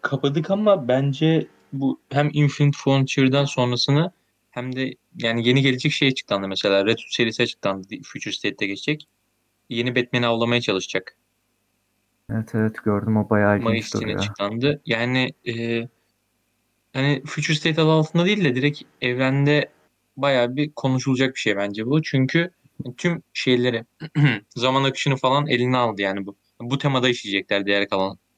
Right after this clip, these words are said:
Speaker 1: şeyleri de, hikayeleri de.
Speaker 2: Ee, şey kısmını da seviyorum. Bazı olaylar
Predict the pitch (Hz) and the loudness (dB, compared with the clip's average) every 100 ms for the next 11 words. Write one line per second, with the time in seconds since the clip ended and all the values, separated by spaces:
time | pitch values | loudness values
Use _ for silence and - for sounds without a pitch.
0 | _ - - 107 104 98 98 - - 104 | _ -14 -10 -8 -8 -8 -10 -6 -2 -2
1 | 104 101 98 - _ _ _ _ _ _ | -2 -4 -6 -14 _ _ _ _ _ _
2 | _ _ _ _ _ _ _ - - - | _ _ _ _ _ _ _ -16 -6 -2
3 | - - _ _ _ - 120 123 139 - | -2 -4 _ _ _ 4 6 6 4 -6
4 | - - 151 151 156 151 151 135 139 104 | -6 0 0 2 2 2 4 8 8 8
5 | 98 101 107 110 110 123 117 - - _ | 6 8 10 8 6 8 8 6 -8 _
6 | _ _ _ _ _ _ - 123 117 113 | _ _ _ _ _ _ 6 10 12 12
7 | 113 117 123 127 | 10 8 6 4